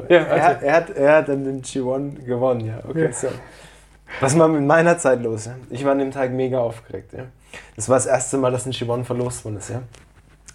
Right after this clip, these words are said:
Speaker 2: D N X war ich auch beim Podcast, das war mein allererster Podcast, ja. Ich hab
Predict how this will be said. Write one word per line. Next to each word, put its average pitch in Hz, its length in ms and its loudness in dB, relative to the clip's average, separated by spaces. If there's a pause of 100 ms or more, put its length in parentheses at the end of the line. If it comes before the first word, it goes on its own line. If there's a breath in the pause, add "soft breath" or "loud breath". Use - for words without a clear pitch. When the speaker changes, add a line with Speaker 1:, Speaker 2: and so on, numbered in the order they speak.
(140)
Speaker 2:
D 127 60 4
N 120 120 2
X 135 220 -2
war 120 160 0
ich 113 80 -6
auch 131 140 -2
beim 127 180 -4
Podcast, 127 420 -6
das 113 140 -8
war 117 80 -2
mein 117 140 -4
allererster 113 460 -2
Podcast, - 580 -12
ja. 113 100 -6
Ich 107 140 -6
hab 120 80 -2